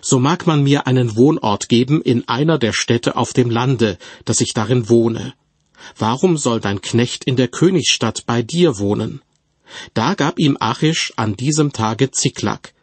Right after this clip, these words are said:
Daher gehört Ziklag den Königen von Juda bis auf diesen Tag. Dass David es satt hat, ständig auf der Flucht zu sein,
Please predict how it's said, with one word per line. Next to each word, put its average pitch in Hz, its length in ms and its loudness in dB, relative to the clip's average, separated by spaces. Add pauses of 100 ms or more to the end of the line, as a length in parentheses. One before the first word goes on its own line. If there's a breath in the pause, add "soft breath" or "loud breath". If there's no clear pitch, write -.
(460 loud breath)
Daher 139 340 0
gehört 113 380 0
Ziklag - 640 -4
den 110 220 0
Königen 135 480 2
von 104 220 -4
Juda 120 480 2 (260 loud breath)
bis - 280 0
auf 131 220 -2
diesen 110 460 -2
Tag. - 480 -6 (1900 soft breath)
Dass 147 200 0
David 190 340 2
es - 200 0
satt 123 260 -2
hat, 131 180 0
ständig 120 480 -2
auf 107 120 -4
der 107 120 -2
Flucht - 340 -2
zu 127 120 0
sein, 110 340 -2